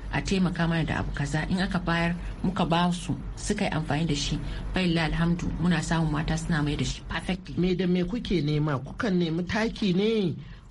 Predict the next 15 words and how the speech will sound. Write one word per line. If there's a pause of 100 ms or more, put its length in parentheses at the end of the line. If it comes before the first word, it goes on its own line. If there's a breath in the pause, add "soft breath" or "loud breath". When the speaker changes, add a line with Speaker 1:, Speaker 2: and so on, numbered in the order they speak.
(160)
Speaker 2:
Ko
me
da
me
kuke
nema
wajen (100)
sarrafa (220)
gonan
naku? (180)
Speaker 1:
Eh,
yanzu
kin
gani
kaman